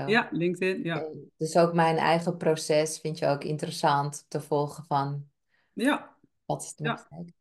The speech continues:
Speaker 2: Oké.
Speaker 1: Ja, en tijdens, eh, wandelingen, ik probeer zo regelmatig eens eventjes, eh,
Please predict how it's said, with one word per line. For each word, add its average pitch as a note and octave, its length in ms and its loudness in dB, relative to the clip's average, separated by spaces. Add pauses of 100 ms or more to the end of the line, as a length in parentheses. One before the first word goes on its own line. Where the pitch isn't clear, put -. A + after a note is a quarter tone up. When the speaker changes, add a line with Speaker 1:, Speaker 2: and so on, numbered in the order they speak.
Speaker 2:
Oké. E3+ 380 0
Speaker 1:
Ja, B3+ 320 6
en G3+ 120 2
tijdens, G3 380 6
eh, F#3+ 220 8
wandelingen, F#3 720 4
ik E3+ 80 0
probeer E3+ 360 0
zo F3 120 -4
regelmatig E3+ 500 0
eens D#3+ 80 -2
eventjes, D3+ 440 -2
eh, D#3 340 2